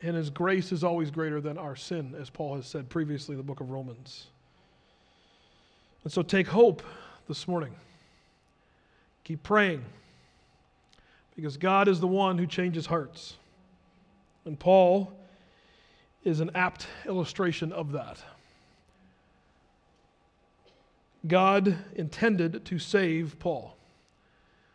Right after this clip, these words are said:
And not even Paul's rejection of him,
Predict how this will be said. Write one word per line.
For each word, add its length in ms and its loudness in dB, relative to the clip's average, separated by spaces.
And 100 -4
not 220 4
even 260 -2
Paul's 680 2
rejection 640 0
of 140 -8
him, 420 0